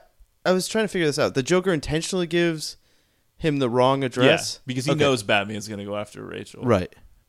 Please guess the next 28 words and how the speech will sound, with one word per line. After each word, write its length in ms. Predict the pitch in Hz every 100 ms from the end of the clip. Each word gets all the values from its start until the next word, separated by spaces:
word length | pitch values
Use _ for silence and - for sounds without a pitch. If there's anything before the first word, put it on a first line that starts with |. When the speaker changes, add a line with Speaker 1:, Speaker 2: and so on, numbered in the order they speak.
| -
Speaker 2:
He, 120 | 165 175
he's 200 | 180 185
just 180 | 196 -
fucking 400 | - 139 135 113
with 160 | 104 -
Batman. 340 | 113 120 165
Speaker 1:
Yes, 180 | 208 147
Speaker 2:
There's 160 | 151 147
no 140 | 208
Speaker 1:
I, 40 |
Speaker 2:
reason. 320 | 175 160 180 165
It, 120 | 175
Speaker 1:
right. 120 | 160
Speaker 2:
it 20 | 113
probably 240 | 226 208
doesn't 280 | 135 127 127
really 240 | 131 123
even 220 | 120 110
matter 400 | 101 107 123 107
which 300 | 104 113 113
one 300 | 113 110 107 104
of 140 | 107
the 100 | 104
two 340 | 107 - 113 101
gets 240 | 104 -
killed 360 | - 110 117 107
to 40 | 151
Speaker 1:
Yeah. 160 | 92